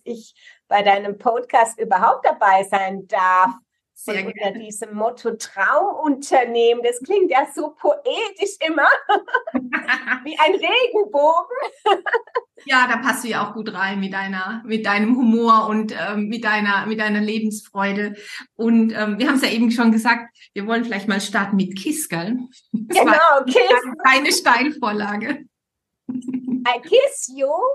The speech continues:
Speaker 1: Nein, aber es gibt ja im Unternehmen so die Formel kiss, keep it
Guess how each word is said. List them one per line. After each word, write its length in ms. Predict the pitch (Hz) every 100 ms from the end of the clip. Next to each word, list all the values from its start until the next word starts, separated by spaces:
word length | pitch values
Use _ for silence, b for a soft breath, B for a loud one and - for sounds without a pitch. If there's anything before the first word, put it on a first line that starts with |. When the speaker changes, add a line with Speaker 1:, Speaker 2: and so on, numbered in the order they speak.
| 554 _ _ _
Speaker 1:
Nein, 440 | 226 240 262 233 180
aber 440 | 180 196 190 190 -
es 180 | 202 -
gibt 220 | 277 -
ja 80 | 226
im 80 |
Unternehmen 640 | 220 285 - 233 247 285 262
so 180 | 262 226
die 180 | 220 226
Formel 640 | 220 208 220 226 220 214
kiss, 760 | - 277 269 480 554 - - -
keep 320 | - 285 330 -
it 200 | 247 -